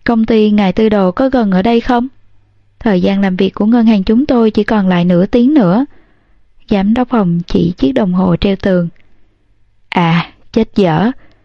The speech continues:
Tôi làm vẻ mặt bất đắc dĩ. "Vậy mai tôi quay lại có được không?" "Đương nhiên không thành vấn đề." Giám đốc Hồng tươi cười nói, "Giờ này chiều mai." Tôi gật đầu.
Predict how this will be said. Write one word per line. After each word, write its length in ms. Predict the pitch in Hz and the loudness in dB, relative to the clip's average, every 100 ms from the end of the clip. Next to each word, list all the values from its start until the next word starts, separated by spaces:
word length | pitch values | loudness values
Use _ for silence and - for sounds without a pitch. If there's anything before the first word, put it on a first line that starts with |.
| _ _ _ | _ _ _
Tôi 280 | - 185 175 | -4 0 2
làm 200 | 175 170 | 2 0
vẻ 140 | 165 170 | -2 -2
mặt 200 | 190 - | -2 -2
bất 140 | 226 247 | -4 -2
đắc 180 | 247 - | -4 0
dĩ. 280 | 185 202 277 - _ _ _ _ - | 2 2 0 -8 _ _ _ _ -4
"Vậy 400 | 214 190 175 180 | -2 2 2 2
mai 300 | 202 233 233 | 2 2 2
tôi 140 | 233 233 | -2 -2
quay 180 | 233 | 0
lại 220 | 226 185 175 | 0 0 -2
có 120 | 269 | 0
được 160 | 233 | -2
không?" 260 | - 226 247 - _ _ _ _ _ _ _ _ _ | 0 -2 -2 -8 _ _ _ _ _ _ _ _ _
"Đương 220 | 220 220 220 | 0 2 2
nhiên 300 | 226 233 208 | 2 2 0
không 240 | 226 214 | 0 0
thành 160 | 220 190 | 0 0
vấn 200 | 208 277 | 0 0
đề." 280 | 226 196 160 - - - - - - - | 0 0 -4 -10 -20 -20 -20 -20 -8 -2
Giám 260 | 190 214 | -2 0
đốc 160 | 269 - | -2 -2
Hồng 280 | 240 190 180 | -2 0 0
tươi 140 | 196 | -2
cười 260 | - 202 180 | 0 0 2
nói, 300 | 180 220 294 - _ _ _ _ _ - | 0 0 -4 -10 _ _ _ _ _ -2
"Giờ 180 | 214 196 | 0 0
này 200 | 196 196 | 0 0
chiều 220 | - 208 | 0 2
mai." 340 | 220 233 254 - _ _ - - - - - _ | 2 2 0 -4 _ _ -20 -20 -20 -20 -20 _
Tôi 140 | 226 208 | -2 0
gật 220 | 190 - | -2 -2
đầu. 280 | 180 170 | -2 -2